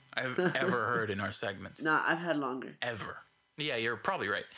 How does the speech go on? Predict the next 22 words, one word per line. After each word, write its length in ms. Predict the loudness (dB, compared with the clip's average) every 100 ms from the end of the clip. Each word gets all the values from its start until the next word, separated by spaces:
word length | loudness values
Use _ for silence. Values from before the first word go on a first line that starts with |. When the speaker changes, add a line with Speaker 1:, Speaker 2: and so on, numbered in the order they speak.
| -10 -6 -2
Speaker 1:
Um, 340 | 0 0 -4 -2
for 160 | 0
me, 140 | 2 0
it's 160 | 0
a, 40 | 0
a 120 | 0
big 320 | 0 -2 0
yay, 520 | 0 0 0 -2 -4 -2
and 320 | 0 0 0
I 100 | 0
will 160 | 2 0
say, 320 | 0 0 0
going 380 | 2 2 2 2
in, 260 | 2 2 2
it 100 | 0
was 200 | 2 0
a 60 |
nay. 640 | 0 0 -2 -4 -8 -10 -14 -20 -10 -4
Only 200 | -2 0
because, 420 | 0 0 0 -4 -6 -6 -8 -14 -4
you 140 | 0
know, 320 | 2 2 0